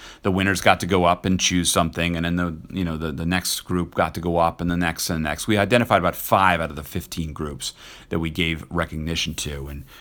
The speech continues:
in the space they were doing that. So all in all, it was quite a fun thing. A lot of good work got done. Uh, a lot of good code got released to GitHub and, and other open source repositories. And, uh, and in the end, I think it did, uh, it did get running code,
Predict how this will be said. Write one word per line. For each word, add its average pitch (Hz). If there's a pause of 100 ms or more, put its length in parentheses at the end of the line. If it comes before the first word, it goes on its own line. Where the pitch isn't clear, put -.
(120)
in 80
the 78
space 80
they 78
were 73
doing 73
that. -
So 78 (320)
all 156
in 147
all, 139
it 123
was 104
quite 131
a 110
fun 117
thing. 113
A 101
lot 104
of 95
good 98
work 92
got 92
done. 87 (340)
Uh, -
a 64
lot 85
of 85
good 90
code 92
got 90
released 85
to 82 (100)
GitHub 90
and, 80 (300)
and 85
other 90
open 90
source 90
repositories. 90 (380)
And, 87
uh, 82
and 104
in 123
the 127
end, 139
I 113
think 123
it 117
did, 113
uh, 87
it 92
did 95
get 101 (100)
running 104
code, 87